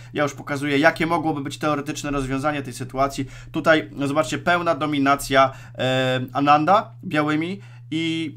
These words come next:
można powiedzieć, że on nie zagrał tu jakichś spektakularnych ruchów. Po prostu czarny zagrał słabo, a wypunktowanie tutaj przeciwnika było majstersztykiem. Mogłoby nastąpić na przykład bicie na G sześć,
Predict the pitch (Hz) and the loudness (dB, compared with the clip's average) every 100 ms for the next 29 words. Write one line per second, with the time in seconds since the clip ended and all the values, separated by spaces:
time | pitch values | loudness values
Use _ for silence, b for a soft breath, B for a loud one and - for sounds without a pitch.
0 | - 160 165 175 175 156 160 160 135 143 | -8 -4 0 2 2 0 -2 -4 -4 0
1 | 160 180 175 180 175 214 214 202 202 196 | 0 0 0 0 0 0 0 -2 0 -4
2 | 196 185 - - 202 - 196 214 226 277 | -4 -8 -8 -6 -6 -6 -6 -2 0 0
3 | 320 - 202 160 123 B B 170 170 185 | -4 -2 -2 -2 -8 B B -4 -2 -2
4 | 190 190 B B 226 220 180 151 156 147 | -2 -4 B B 4 6 6 2 2 2
5 | 127 160 160 156 160 - 147 143 120 135 | -2 4 4 4 0 6 8 8 4 -4
6 | 143 147 131 147 139 135 131 127 131 127 | -6 -8 -6 -2 0 2 2 0 -2 -4
7 | 123 123 123 120 123 123 123 123 123 123 | -6 -8 -8 -8 -6 -6 -4 -2 0 0
8 | 139 160 165 - 143 131 139 - 104 101 | 2 2 0 -2 -8 -4 -4 -4 -6 -10
9 | B B 147 226 254 240 220 190 208 190 | B B -2 -2 -2 -2 -2 0 0 -2
10 | 185 185 - 180 175 156 185 185 160 147 | -4 -4 -6 -4 -4 -4 -8 -6 -2 -2
11 | 135 147 - 202 - | -2 -4 -2 -4 -6